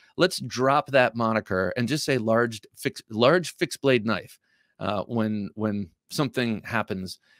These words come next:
and we start talking about knives in the news. How about that? All right. Uh, for some <laughs> cool Rambo knives, uh, go check out D-Bad's, uh, webpage. Um, I just have him on the, on the podcast, uh, Donnie B all day,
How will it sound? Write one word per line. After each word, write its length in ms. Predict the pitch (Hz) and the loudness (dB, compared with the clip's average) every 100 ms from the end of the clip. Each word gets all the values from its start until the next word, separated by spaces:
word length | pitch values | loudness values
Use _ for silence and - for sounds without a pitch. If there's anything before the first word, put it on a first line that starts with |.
| _ | _
and 220 | 101 101 | -4 -2
we 120 | 95 104 | -2 -2
start 260 | - 104 | 0 0
talking 280 | 107 101 104 | 0 -4 -2
about 240 | 95 95 | -2 -4
knives 360 | 92 92 92 98 | -6 -8 -10 -12
in 100 | 110 | -12
the 80 | 95 | -12
news. 320 | 92 82 - - _ _ | -12 -14 -20 -20 _ _
How 100 | 170 | -2
about 240 | 151 123 | 0 -2
that? 200 | 78 71 - _ - - - | -6 -14 -18 _ -20 -20 4
All 240 | 180 185 | 8 10
right. 280 | 139 110 - - | 10 6 2 2
Uh, 280 | 131 123 123 | 6 6 6
for 160 | 165 | 2
some 180 | 151 180 | 2 0
<laughs> 60 | - | 0
cool 320 | 277 240 196 | 2 2 4
Rambo 340 | 185 180 156 | 4 4 2
knives, 460 | 135 120 117 113 - - - | 2 2 0 0 -6 -20 -8
uh, 140 | - 147 | 2 2
go 240 | 127 175 | 4 2
check 300 | 196 208 185 | 2 0 2
out 280 | 143 131 117 - 110 | 4 4 2 -6 -12
D-Bad's, 800 | 135 180 135 117 110 101 104 - | -4 0 4 4 4 0 -6 -6
uh, 160 | 113 104 | -2 -2
webpage. 640 | 101 123 117 107 87 87 - _ _ - | 0 -2 -2 -8 -10 -12 -20 _ _ -8
Um, 380 | 104 98 101 - _ | -6 -6 -10 -16 _
I 120 | 101 107 | -8 -8
just 200 | 180 - | -8 -6
have 200 | 127 117 | -4 -2
him 160 | 127 | 0
on 120 | 120 117 | 0 2
the, 260 | 113 104 - | 0 -2 0
on 180 | 110 | -2
the 100 | 104 | -2
podcast, 760 | 101 131 123 113 123 113 110 98 | -2 0 0 2 2 2 0 -6
uh, 60 | 95 | -4
Donnie 320 | 104 123 120 | 0 0 0
B 220 | 104 113 | 0 0
all 160 | 110 107 | 0 0
day, 340 | 110 110 113 | 0 0 -2